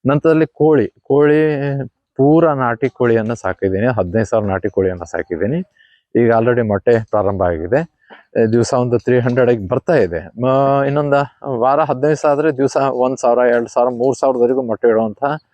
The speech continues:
ಇದಿದೆ. ಮತ್ತೆ ಇದೊಂದು, ಇದು ಯಾವ್ದು ಕುರಿ ಸಾಗಾಣಿಕೆ ಒಂದು ಮಾಡ್ಬೇಕಾಗಿ ಎಲ್ಲ ರೆಡಿ ಮಾಡಿದ್ದೀನಿ. ಕುರಿ ಬರ್ಬೇಕಾಗಿದೆ. ನಾನು ಕೆಲವು ತಳಿಗಳ ಕುರಿಯನ್ನ, ಆ,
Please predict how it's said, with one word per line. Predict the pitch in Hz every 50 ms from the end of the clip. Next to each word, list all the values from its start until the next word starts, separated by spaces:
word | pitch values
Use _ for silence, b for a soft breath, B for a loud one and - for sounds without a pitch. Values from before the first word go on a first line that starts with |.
| b b b b b b _
ಇದಿದೆ. | 107 101 95 101 85 78 73 76 _ _ _ _ _ _ _ _ _ _ _
ಮತ್ತೆ | 135 147 - - 156 147
ಇದೊಂದು, | 143 139 135 139 143 139 135 131 131 127 123 120 117
ಇದು | 117 127 143 123
ಯಾವ್ದು | 117 120 120 123 123 - - 120 117 -
ಕುರಿ | - - 170 196
ಸಾಗಾಣಿಕೆ | 175 - 170 160 151 151 147 131 139
ಒಂದು | 131 123
ಮಾಡ್ಬೇಕಾಗಿ | 113 113 113 110 110 107 - 110 107 101 95 95 - _ 98 98 92
ಎಲ್ಲ | 131 147 156 160
ರೆಡಿ | 135 120 131 165 196
ಮಾಡಿದ್ದೀನಿ. | 196 185 165 147 147 180 202
ಕುರಿ | - _ 175 180 214
ಬರ್ಬೇಕಾಗಿದೆ. | 180 147 151 165 185 196 - 151 135 107 98 107
ನಾನು | 113 123 131 120
ಕೆಲವು | - 135 143 143 139 147 143 139
ತಳಿಗಳ | - - 123 135 165 180 170 165 160
ಕುರಿಯನ್ನ, | 147 - 143 139 143 135 127 131
ಆ, | 131 123 117 - _ - 120